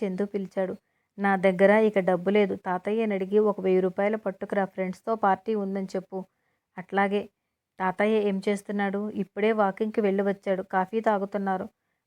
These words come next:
"అయితే మంచి మూడ్లో ఉండి ఉంటారు. ఇప్పుడే చెప్పేసేయి," అన్నాడు. "అట్లాగే." సాయన్న వెళ్ళిపోయాడు. రెండు నిమిషముల తర్వాత చందు ఈలపాట పాడుతూ స్నానానికి బాత్రూంలోకి వెళ్ళాడు.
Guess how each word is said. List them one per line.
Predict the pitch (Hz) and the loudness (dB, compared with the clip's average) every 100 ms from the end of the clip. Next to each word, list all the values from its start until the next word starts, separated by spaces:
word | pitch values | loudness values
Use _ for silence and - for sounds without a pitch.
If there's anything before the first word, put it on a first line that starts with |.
| 185 | -4
"అయితే | 190 190 226 | -2 0 0
మంచి | 214 196 220 | 0 -2 -2
మూడ్లో | 208 196 208 226 | 0 0 2 2
ఉండి | 214 202 | 2 0
ఉంటారు. | 202 202 185 196 196 - _ _ - | -2 -2 0 -2 -2 -8 _ _ -12
ఇప్పుడే | 190 - 226 | -10 2 2
చెప్పేసేయి," | 233 220 - 214 208 208 208 214 | 4 0 2 -2 2 0 0 -2
అన్నాడు. | 196 190 185 | 0 0 -2
"అట్లాగే." | - 185 - 196 196 - - | -2 -6 -2 0 0 -6 -2
సాయన్న | 185 185 208 | 0 0 -2
వెళ్ళిపోయాడు. | 202 185 196 196 185 185 - _ _ _ _ - | -2 -4 -6 -4 -4 -4 -12 _ _ _ _ -6
రెండు | 202 214 208 | 0 2 2
నిమిషముల | 202 190 240 240 | 0 0 0 2
తర్వాత | 226 214 208 202 202 208 208 | 4 6 4 2 -4 -2 -4
చందు | 196 208 214 | -2 -2 -2
ఈలపాట | 202 196 202 226 226 | 0 2 2 0 0
పాడుతూ | 220 202 196 208 | 0 0 0 -6
స్నానానికి | 208 - 190 185 208 220 | -8 -4 -4 -2 -2 -2
బాత్రూంలోకి | 208 185 180 196 214 214 208 196 | -2 0 0 -2 -4 -2 -4 -4
వెళ్ళాడు. | 196 190 | -2 -2